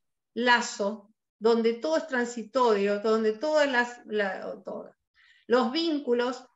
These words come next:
son muy frágiles y muy, eh, efímeros.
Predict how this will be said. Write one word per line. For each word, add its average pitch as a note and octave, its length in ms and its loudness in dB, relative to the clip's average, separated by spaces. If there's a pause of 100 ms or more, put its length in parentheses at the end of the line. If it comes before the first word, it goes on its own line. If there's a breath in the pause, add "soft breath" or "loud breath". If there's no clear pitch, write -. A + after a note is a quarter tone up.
(140)
son E4+ 320 0
muy D4 140 0
frágiles C4+ 920 -2 (520)
y C4+ 120 0
muy, D#4 600 0 (600)
eh, G#3+ 300 6
efímeros. G#3 840 -6